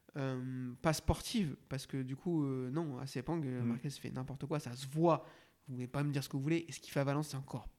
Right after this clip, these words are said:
Speaker 1: pire, j'ai l'impression. Mais par contre, euh, Rossi a essayé de jouer à...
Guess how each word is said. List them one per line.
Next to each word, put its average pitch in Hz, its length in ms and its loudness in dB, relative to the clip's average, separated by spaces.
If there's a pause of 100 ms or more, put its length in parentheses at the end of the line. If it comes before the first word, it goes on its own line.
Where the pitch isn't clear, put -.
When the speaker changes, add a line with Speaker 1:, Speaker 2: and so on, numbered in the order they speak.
(160)
Speaker 1:
pire, 165 300 4 (180)
j'ai - 120 -14
l'impression. 143 340 -10 (520)
Mais 143 120 0
par 143 160 2
contre, 226 260 0 (340)
euh, 143 140 2
Rossi 151 280 4
a 175 100 8
essayé 147 260 4
de 139 60 0
jouer 170 440 8 (760)
à... 123 400 -2